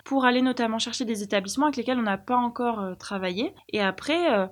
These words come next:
on voudrait mettre en place des plans de formation académique et des plans de formation, euh, de formateurs à l'échelle nationale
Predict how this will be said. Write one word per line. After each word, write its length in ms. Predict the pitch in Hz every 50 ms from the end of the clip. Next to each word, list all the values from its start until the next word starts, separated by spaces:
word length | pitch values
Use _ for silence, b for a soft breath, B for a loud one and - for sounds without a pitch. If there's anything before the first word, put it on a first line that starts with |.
| - _
on 100 | - 220
voudrait 380 | 214 220 226 226 233 233 233 226
mettre 260 | 233 240 240 - -
en 80 | 247 233
place 380 | 233 240 240 240 240 - -
des 160 | - 202 196
plans 260 | 190 - - 226 220 226
de 80 | 214
formation 540 | - 226 208 202 202 208 202 - - 226 220
académique 640 | 208 202 202 220 208 196 214 220 233 240 233 233
et 40 | 208
des 80 | 185 185
plans 180 | - 202 202
de 80 | 208 202
formation, 640 | 214 202 196 196 202 202 - - 214 214 208 196
euh, 80 | 180 175
de 140 | 165 208 226
formateurs 640 | 226 - 226 214 214 208 202 202 220 214 214 208 b b b b b b
à 120 | - 208
l'échelle 300 | 214 214 208 226 220 202
nationale 500 | 196 185 185 - - 185 202 220 294 330